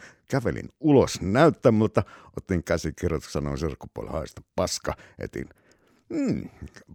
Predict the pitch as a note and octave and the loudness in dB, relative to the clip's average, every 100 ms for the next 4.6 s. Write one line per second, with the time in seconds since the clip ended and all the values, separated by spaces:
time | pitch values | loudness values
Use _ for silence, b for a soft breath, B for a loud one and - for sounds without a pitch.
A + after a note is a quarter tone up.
0 | - E2+ A#1 - A2 E2+ C#2+ - G2+ B2+ | -2 -2 -2 -4 -4 -2 -6 -8 -4 -4
1 | - F#2+ F2+ D#2+ D2 _ _ _ _ _ | -2 -2 -2 -4 -6 _ _ _ _ _
2 | - A3 A#2+ - - - - - G3+ E3+ | -12 -6 -6 -6 -14 -16 -14 -6 -2 2
3 | D#3+ B2 b b b _ _ - F#2+ - | 2 0 b b b _ _ -8 -6 -4
4 | D2+ C#2+ - A2 - - | -6 -6 -4 -4 -6 -12